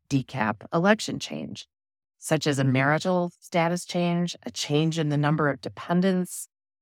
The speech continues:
a change in the employee's employment status, a change in residence,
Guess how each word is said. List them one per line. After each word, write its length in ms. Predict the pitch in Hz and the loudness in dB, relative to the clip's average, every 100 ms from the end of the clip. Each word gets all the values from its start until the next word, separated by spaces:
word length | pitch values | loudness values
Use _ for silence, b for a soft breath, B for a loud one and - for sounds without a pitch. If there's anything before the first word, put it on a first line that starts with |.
| _ | _
a 80 | 160 | -8
change 480 | - - 160 156 156 | -6 -2 0 0 2
in 100 | 143 | 4
the 140 | 143 | 6
employee's 520 | 135 135 156 143 139 | 4 2 0 0 0
employment 640 | 139 120 - 185 202 208 190 | -2 -8 -4 2 4 4 0
status, 580 | - 175 175 175 - - _ _ _ _ 170 | 0 2 4 0 -4 -16 _ _ _ _ -4
a 40 | |
change 400 | - - 170 156 | -2 -2 0 0
in 140 | 156 | -2
residence, 640 | 147 143 143 147 147 139 | 2 2 2 0 0 -2